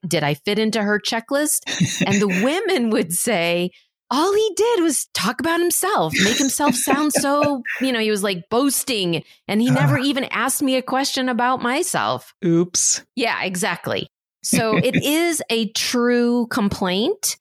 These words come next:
Speaker 2: Mm-hmm.
Speaker 1: which when you think about, about pages, you know, can be very similar. But I do wanna know, Nola, when you were single,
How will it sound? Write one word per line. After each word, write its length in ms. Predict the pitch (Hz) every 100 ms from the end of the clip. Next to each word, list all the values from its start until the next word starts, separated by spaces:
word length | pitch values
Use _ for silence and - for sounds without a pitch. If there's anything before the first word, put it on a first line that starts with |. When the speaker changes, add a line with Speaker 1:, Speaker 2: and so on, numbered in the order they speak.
| 180
Speaker 2:
Mm-hmm. 360 | 160 170 156
Speaker 1:
which 240 | 214 240 -
when 140 | 247
you 120 | 247 240
think 260 | 240 233
about, 420 | 202 208 202 202 156
about 380 | 180 180 180
pages, 680 | 233 226 202 226 247 247 - -
you 120 | 208
know, 260 | 165 165 165
can 160 | - 180
be 160 | 175 170
very 260 | 180 175
similar. 540 | 180 175 170 190 240 262
But 240 | 220 208
I 140 | 220 214
do 260 | 247 254
wanna 240 | 247 233 220
know, 180 | 196
Nola, 360 | 196 185 185 240
when 200 | 202 170
you 260 | 160 156 156
were 120 | 175
single, 680 | - 208 214 233 247 285